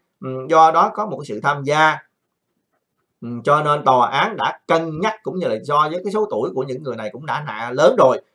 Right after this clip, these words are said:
Ừm, theo kiểu sáu mươi bảy tuổi rồi, sáu mươi mấy tuổi hết. Ừm, do đó là chỉ, à, đem ra xét xử mà sáu năm, bảy năm tù giam thôi. À, và những cái điều này á, ừm, tòa án cũng nói là, à, ừm, để mà răn đe cho những người khác theo cái kiểu là hiểu biết hơn.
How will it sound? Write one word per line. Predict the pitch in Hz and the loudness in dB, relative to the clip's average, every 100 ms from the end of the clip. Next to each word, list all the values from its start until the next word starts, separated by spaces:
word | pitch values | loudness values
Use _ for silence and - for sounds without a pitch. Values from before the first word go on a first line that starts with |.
| _ | _
Ừm, | 117 113 | -14 -6
theo | 147 151 | -6 -4
kiểu | - 156 | -6 -4
sáu | 170 | -4
mươi | 190 | -4
bảy | 107 120 - | -8 -8 -6
tuổi | 104 135 | -6 -4
rồi, | 156 113 | -6 -4
sáu | 160 | -6
mươi | 160 | -6
mấy | 175 | -8
tuổi | 143 151 | -4 0
hết. | 180 - _ _ - | 0 0 _ _ -14
Ừm, | 139 139 143 | -10 -8 0
do | 143 139 | 2 4
đó | 151 | 2
là | 123 95 | -2 -6
chỉ, | 110 151 | -6 -4
à, | 147 | -2
đem | 135 135 | 2 0
ra | 135 135 | 0 -6
xét | 180 - | -6 -8
xử | 98 | -8
mà | 127 | -8
sáu | - 151 185 226 | -6 -4 -4 -4
năm, | 156 139 | -6 -6
bảy | 104 131 | -8 -8
năm | 143 | -8
tù | - 104 | -6 -4
giam | 120 135 | -2 0
thôi. | 127 135 - _ _ _ | 2 4 2 _ _ _
À, | - 127 | -4 0
và | 120 120 | 2 0
những | 113 160 | 0 -6
cái | 202 | -2
điều | 135 120 | -2 -2
này | 120 120 120 | -2 -2 -2
á, | 156 - | -4 -4
ừm, | 143 143 139 | -8 -8 0
tòa | 120 117 | 4 4
án | 107 165 208 | 2 -4 -6
cũng | 131 175 | -10 -4
nói | 180 190 | -2 -2
là, | 113 110 - _ _ | -6 -12 -20 _ _
à, | - 113 110 110 107 - - | -8 -6 -6 -8 -10 -14 -14
ừm, | 131 117 107 | -10 -10 -8
để | 107 135 240 | -2 0 0
mà | 220 139 123 117 120 113 113 110 | 2 4 4 2 -4 -10 -10 -2
răn | 156 165 160 | -2 -2 0
đe | 160 160 | 2 2
cho | 139 | 0
những | 120 135 156 | -6 -8 -12
người | 104 | -8
khác | 143 170 - _ - | -2 -2 -4 _ -8
theo | 139 | -6
cái | 170 139 | -6 -6
kiểu | 113 | -6
là | 151 | -4
hiểu | 139 139 120 123 | -6 -4 -6 -2
biết | 208 - | -2 0
hơn. | 160 151 | 4 4